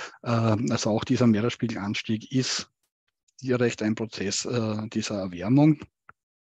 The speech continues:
Und der wird sich natürlich fortsetzen, der, die, die Dichteveränderung des Wassers sowieso, aber auch das Abschmelzen der Polar-,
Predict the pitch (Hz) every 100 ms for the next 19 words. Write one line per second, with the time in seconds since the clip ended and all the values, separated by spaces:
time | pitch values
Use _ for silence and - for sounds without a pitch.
0 | - 113 131 117 143 147 147 123 123 131
1 | - 107 - 151 143 - 135 120 117 117
2 | 123 123 120 117 117 110 117 113 139 -
3 | 139 127 123 127 123 127 101 - 123 -
4 | 123 147 165 143 127 131 - - - 123
5 | 120 113 131 104 131 - - - 120 110
6 | 120 - 123 123 117 107 - 127 113 92
7 | 101 135